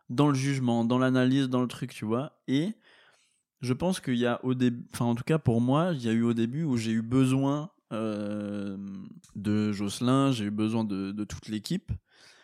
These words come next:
Et là, je suis plus dans un délire de, j'ai encore besoin de Jocelyn et de l'équipe, et cetera, mais je suis plus dans un délire de, euh, j'écris un truc, je préfère aller le tester, ok, et même si je me viande,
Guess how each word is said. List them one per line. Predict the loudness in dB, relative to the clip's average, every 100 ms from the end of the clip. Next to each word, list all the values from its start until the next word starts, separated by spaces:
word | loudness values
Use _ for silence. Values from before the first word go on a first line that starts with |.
| _ _ 0
Et | 2
là, | 4 4 2 -2 _ _
je | -8
suis | -6
plus | -2 -2 2
dans | 2 4
un |
délire | 2 4 2
de, | 2 0
j'ai | 2
encore | 0 2 2 4
besoin | 4 4 2
de |
Jocelyn | 2 -2 -2 0 2 2
et | 0
de | 0
l'équipe, | -2 -2 -4
et | -4
cetera, | -6 -2 0 0 -4 -10 -20 -20 -20 _
mais | -4
je |
suis | -2
plus | -2 0
dans | 2 2
un | 4
délire | 4 4 4 2
de, | 2 2 2 -4 _
euh, | -4 -2 0 0 0 -2 -2 -4 -4 -8 -14 _ _ -4
j'écris | -2 -2 -2
un | -2
truc, | -2 -2 -2 -4 -16 _ _ _ _ _ _ _
je | -16
préfère | -4 -2 2 4
aller | 6
le | 4
tester, | 4 0 2 -2 -2 -4 -6
ok, | -8 -2
et | -2 -2 -8 _ -2 0
même | 2 2 0
si | 0 -2
je | 2
me | 2
viande, | 2 2 0 -4